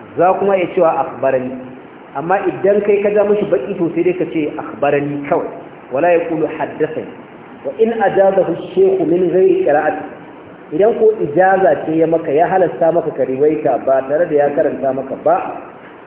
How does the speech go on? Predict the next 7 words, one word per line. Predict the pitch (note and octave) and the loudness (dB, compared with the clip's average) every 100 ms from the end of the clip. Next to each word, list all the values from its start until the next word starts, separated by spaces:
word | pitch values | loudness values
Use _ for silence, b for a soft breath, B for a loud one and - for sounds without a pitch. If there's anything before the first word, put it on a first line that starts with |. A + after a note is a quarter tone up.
| - - | -20 -8
to | C3+ | -6
anan | - C#3 F#3 A3 A3 - - - - - - - - | -4 0 2 2 0 -8 -12 -16 -18 -20 -20 -20 -10
fa | - | -2
yaqulu | C#3+ C#3 F#3 D#3 - | 0 0 0 -2 0
sai | E3+ | 2
dai | F#3 | 2
yake, | E3+ F3 | 2 2